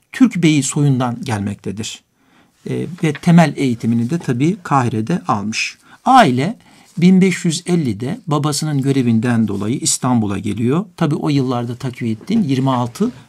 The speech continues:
yaşlarında. Daha sonra tekrar Mısır'a gitmiş. Kahire'de medreselerde müderrislik yapmış. Şimdi Dilek Hanım, on beşinci, on altıncı yüzyılda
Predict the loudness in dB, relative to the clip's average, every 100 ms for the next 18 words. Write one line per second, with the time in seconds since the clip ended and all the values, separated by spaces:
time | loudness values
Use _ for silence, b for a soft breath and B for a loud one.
0 | -4 -2 -2 -4 0 2 2 0 -4 B
1 | B B B B B B 2 2 4 4
2 | 4 2 0 2 2 2 0 0 -2 -4
3 | -4 -4 -4 -6 -4 4 6 6 4 2
4 | 0 0 0 2 2 0 0 -2 -2 2
5 | 4 4 2 0 -2 -4 -8 -6 -6 -6
6 | -8 B B B B -2 0 0 0 -2
7 | -2 -2 -2 -2 0 0 -2 -4 -2 0
8 | 0 -2 -2 -2 0 -2 -2 -4 -6 -4
9 | -6 -6